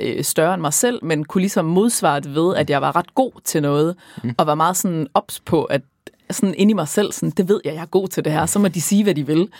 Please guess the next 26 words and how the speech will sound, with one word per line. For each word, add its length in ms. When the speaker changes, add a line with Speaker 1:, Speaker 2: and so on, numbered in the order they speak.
Speaker 2:
Mm. 180
Speaker 1:
Øhm, 280
det 140
tror 180
jeg, 220
det, 240
det 80
var 80
noget, 200
der 80
sådan, 560
øh, 60
sådan 280
bundfæstede 560
sig 160
i 100
mig 340
fra 320
en 180
ret 100
tidlig 360
alder. 300
Så 120
kan 80
man 140
sige, 520